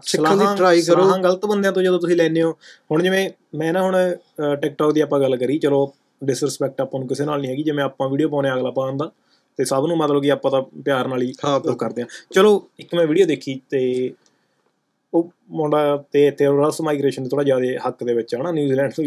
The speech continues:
Speaker 2: ਤੇ ਥੱਲੇ ਲੋਕ ਮਤਲਬ ਕਿ ਕੁਮੈਂਟਾਂ ਕੁਮੈਂਟਾਂ ਦੇ ਵਿੱਚ ਵੀ ਸਲਾਹਾਂ ਬਾਈ ਤੋਂ ਮੰਗ ਰਹੇ ਨੇ ਵੀ ਬਾਈ ਫਲਾਣਾ ਬਿਜ਼ਨਸ ਕਿਵੇਂ ਆ, ਫਲਾਣਾ ਬਿਜ਼ਨਸ ਕਿਵੇਂ ਆ। ਮਤਲਬ ਕਿ ਪਹਿਲੀ ਗੱਲ ਯਾਰ ਤੁਸੀਂ ਸਲਾਹ ਤੁਸੀਂ ਉਸ ਬੰਦੇ ਤੋਂ ਲਓ
Speaker 1: ਹੂੰ।
Speaker 2: ਕਿ ਜਿਹਨੇ ਆਪ ਮਤਲਬ ਕੁਛ ਕਰਿਆ ਹੋਇਆ, ਜਿਹਨੇ
Speaker 1: ਬਿਲਕੁਲ।
Speaker 2: ਆਪ ਚੀਜ਼ਾਂ ਹੰਢਾਈ ਹੋਈ ਆ, ਤੁਸੀਂ ਉਹ ਤੋਂ ਸਲਾਹ ਲਵੋ।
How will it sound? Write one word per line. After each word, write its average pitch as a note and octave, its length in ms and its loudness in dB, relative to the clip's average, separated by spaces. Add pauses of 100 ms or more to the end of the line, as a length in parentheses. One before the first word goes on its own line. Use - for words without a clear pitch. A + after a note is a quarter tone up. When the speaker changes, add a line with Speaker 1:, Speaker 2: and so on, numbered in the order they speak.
Speaker 2:
ਤੇ D#3+ 120 0
ਥੱਲੇ D#3+ 300 2
ਲੋਕ D#3+ 260 4
ਮਤਲਬ D3 260 -2
ਕਿ D3 100 -6
ਕੁਮੈਂਟਾਂ C#3 320 -2
ਕੁਮੈਂਟਾਂ D3+ 260 -2
ਦੇ D#3+ 60 2
ਵਿੱਚ D3+ 200 -2
ਵੀ D3 200 -4 (500)
ਸਲਾਹਾਂ D#3 400 0
ਬਾਈ F3 160 4
ਤੋਂ E3+ 440 -2
ਮੰਗ D3 200 -2
ਰਹੇ D#3+ 140 2
ਨੇ D#3 160 -2
ਵੀ D3+ 100 -2
ਬਾਈ D3+ 200 2
ਫਲਾਣਾ C#3 300 -2
ਬਿਜ਼ਨਸ C3+ 320 -2
ਕਿਵੇਂ C3+ 240 -4
ਆ, C3 60 -4
ਫਲਾਣਾ C3 280 -6
ਬਿਜ਼ਨਸ B2 260 -6
ਕਿਵੇਂ B2+ 220 -6
ਆ। B2 80 -10 (360)
ਮਤਲਬ D3 180 -2
ਕਿ F3 60 2
ਪਹਿਲੀ F3 260 0
ਗੱਲ G3 120 4
ਯਾਰ F3 200 4 (840)
ਤੁਸੀਂ E3+ 340 0
ਸਲਾਹ D3 320 0
ਤੁਸੀਂ E3+ 320 -2
ਉਸ C#3 160 2
ਬੰਦੇ C#3+ 260 0
ਤੋਂ D3 100 2
ਲਓ C3+ 320 2 (160)
Speaker 1:
ਹੂੰ। B2+ 220 2
Speaker 2:
ਕਿ D3 80 -2
ਜਿਹਨੇ C#3+ 280 0
ਆਪ D3 300 0
ਮਤਲਬ C#3 340 -2
ਕੁਛ C3 180 -2
ਕਰਿਆ A#2+ 260 -2
ਹੋਇਆ, A#2 140 -6
ਜਿਹਨੇ C#3 260 0
Speaker 1:
ਬਿਲਕੁਲ। G3 180 2
Speaker 2:
ਆਪ F3+ 140 2
ਚੀਜ਼ਾਂ F#3 200 -2
ਹੰਢਾਈ F#3+ 260 2
ਹੋਈ F3 100 4
ਆ, F3 40 2
ਤੁਸੀਂ F3 220 -2
ਉਹ E3 60 0
ਤੋਂ G3+ 80 -2
ਸਲਾਹ E3 220 -2
ਲਵੋ। A#2 240 -2